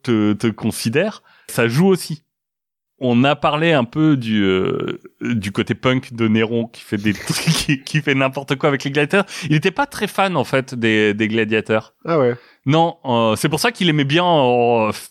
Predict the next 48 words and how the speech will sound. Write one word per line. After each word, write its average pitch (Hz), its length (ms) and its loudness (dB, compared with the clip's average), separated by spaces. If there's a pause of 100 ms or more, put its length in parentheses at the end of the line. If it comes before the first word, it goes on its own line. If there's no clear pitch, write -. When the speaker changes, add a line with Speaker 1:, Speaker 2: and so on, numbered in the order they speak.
Speaker 1:
tu 151 100 0
vois, 160 80 2
faire 143 120 -8
des 120 120 -4
trucs 135 160 -6
différents, 135 420 -2
faire 127 100 -4
de 110 60 -4
la 107 80 0
poésie, 131 500 2
euh, 110 160 4
Speaker 2:
Hmm. 110 80 0
Speaker 1:
forcer, 117 280 0
Speaker 2:
Ouais, 139 40 -4 (360)
Speaker 1:
force- - 100 0
Speaker 2:
ça, 208 100 2
je - 60 -6
savais 202 200 2
qu'il 165 220 -4
voulait 131 220 2
faire 131 140 -2
de 123 40 0
la 123 60 0
poésie, 135 340 2
qu'il 135 180 -8
chantait 120 520 0
et - 40 2
tout, - 120 -6
Speaker 1:
forcer 131 300 2
Speaker 2:
ouais. 165 40 4
Speaker 1:
les 147 160 2
sénateurs 143 540 0
à 160 80 2
se 135 80 -4
battre, 156 420 -2
enfin. 117 640 2
Speaker 2:
Ouais, 135 240 2
ok. 123 320 -4 (240)
Speaker 1:
Mais 127 160 2
il 123 100 0
était 127 160 -2
pas 226 180 2
très, 196 340 2
euh, 170 60 4
gladiateur. 139 520 0 (340)
Non, 139 180 0
le 147 280 2
mec, 196 440 -2